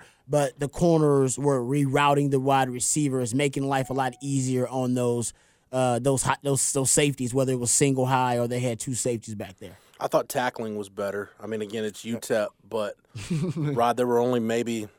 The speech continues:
Speaker 2: two or three plays in this game. You don't need two hands to count the number of plays where maybe there was a missed tackle or
Speaker 1: Yeah,
Speaker 2: a guy took
Speaker 1: I
Speaker 2: a
Speaker 1: gotta
Speaker 2: bad
Speaker 1: go
Speaker 2: angle.
Speaker 1: track 'em, but I would say it was less than five.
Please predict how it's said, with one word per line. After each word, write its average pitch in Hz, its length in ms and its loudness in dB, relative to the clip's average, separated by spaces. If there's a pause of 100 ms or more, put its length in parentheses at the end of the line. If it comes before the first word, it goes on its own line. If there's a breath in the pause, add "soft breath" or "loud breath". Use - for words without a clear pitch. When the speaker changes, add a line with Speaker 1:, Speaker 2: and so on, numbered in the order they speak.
(720)
Speaker 2:
two 120 140 -4
or 123 60 0
three 123 180 -4
plays 120 340 -2
in 120 80 -2
this 110 120 -6
game. 117 500 -6
You 107 80 -12
don't 113 220 -8
need 113 300 -10
two 120 180 -10
hands 113 260 -8
to 110 80 -14
count 113 280 -8
the 110 40 -8
number 110 320 -6
of 104 80 -6
plays 110 340 -4
where 107 180 -4
maybe 107 220 -6
there 107 120 -2
was 104 100 -6
a 101 40 -8
missed 107 280 -6
tackle 110 240 -4
or 147 40 2
Speaker 1:
Yeah, 135 140 2
Speaker 2:
a 113 40 -4
guy 107 140 -4
took 110 160 -4
Speaker 1:
I - 20 0
Speaker 2:
a 156 40 0
Speaker 1:
gotta 170 140 6
Speaker 2:
bad 160 40 4
Speaker 1:
go 160 60 6
Speaker 2:
angle. 123 120 2
Speaker 1:
track 156 300 2
'em, 151 120 2
but 151 120 2
I 160 80 4
would 170 140 4
say 151 180 4
it 143 40 4
was 123 100 -2
less 131 200 -2
than 120 120 -4
five. 127 480 -2